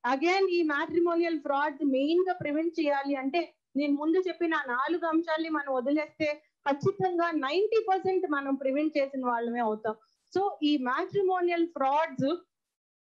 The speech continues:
ఎందుకు జరుగుతున్నాయి అంటే because of getting lured. దానికి ఏం చేయాలి? ఇందాక madam చెప్పారు, fake profiles create చేస్తున్నారు, ఆ fake profiles ని identify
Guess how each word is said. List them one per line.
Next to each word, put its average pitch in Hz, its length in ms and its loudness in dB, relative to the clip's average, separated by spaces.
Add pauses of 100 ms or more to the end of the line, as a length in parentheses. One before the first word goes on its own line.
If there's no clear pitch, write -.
(420)
ఎందుకు 320 400 2
జరుగుతున్నాయి 320 720 0
అంటే 254 300 0
because 285 460 -2
of 233 100 -8
getting 240 320 -2 (140)
lured. 247 300 0 (360)
దానికి 302 480 0
ఏం 320 100 2
చేయాలి? 285 420 0
ఇందాక 262 400 0
madam 247 400 0
చెప్పారు, 247 420 -2 (300)
fake 349 320 0
profiles 285 480 0
create 269 420 0
చేస్తున్నారు, 247 440 -2
ఆ 240 300 -2
fake 285 420 -4
profiles 269 500 -4
ని 294 180 -2 (300)
identify 339 520 0